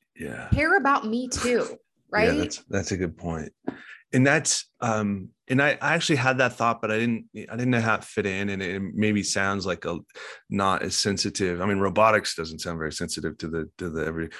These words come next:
Speaker 1: you're right. It's a people person, or it's a people business. It's always been, and it always will be. Um, these ghost kitchens and things like that, they live in the convenience world, but people want to go to restaurants. They want to see their food being made in front of them.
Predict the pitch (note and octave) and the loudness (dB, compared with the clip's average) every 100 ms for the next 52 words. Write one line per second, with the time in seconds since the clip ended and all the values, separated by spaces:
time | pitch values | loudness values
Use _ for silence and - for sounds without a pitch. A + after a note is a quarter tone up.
0 | - - D3 A#2+ G2 B2+ D#3 C3 G2 F2+ | -6 2 4 6 4 0 2 0 0 -4
1 | D#2+ - A2 G2 F2+ - A#2+ E2 E2 D#2 | -4 -2 -2 -2 -2 -2 -2 -2 -8 -8
2 | D#2+ - - A#2 A2 F2 E2 E2 - - | -10 -10 0 2 2 2 -4 -4 -10 -16
3 | - G2 - G#2 G2+ F#2+ E2 F2+ G2 D2 | -6 -4 -2 2 4 2 0 0 0 -2
4 | C#2 D#2 - - _ - F#2 F2 E2+ D#2+ | -8 -12 -18 -20 _ -6 -2 -2 -2 -6
5 | D#2 _ - G2 F#2 E2 G2+ G2+ - G2+ | -10 _ -8 -4 -2 2 2 2 0 0
6 | G#2+ G2 G2 F2 G2 F#2 F#2+ - F#2+ G#2 | 0 0 -2 -2 -4 -2 -4 -2 0 0
7 | - A#2 C3 C#3 B2+ A#2+ A#2 A#2+ G#2 F2+ | -4 -2 0 4 2 4 2 2 -2 -2
8 | F2+ E2+ - E2 E2 - - D3 B2 C3+ | -6 -6 -8 -8 -6 -10 -4 -4 2 4
9 | F#2 G2+ G#2+ - F#2+ F2+ E2 E2 - - | 4 2 0 -4 -2 -2 -2 -4 -6 -12
10 | - F#2+ G#2+ A2 A2+ A#2 A2 G#2+ - C3+ | -10 -4 -4 -2 -2 2 2 0 -2 4
11 | C3 F#2+ F2 E2 E2+ D#2+ D#2 E2 D#2+ C#2+ | 4 4 -2 -4 -6 -6 -8 -8 -10 -10
12 | - | -16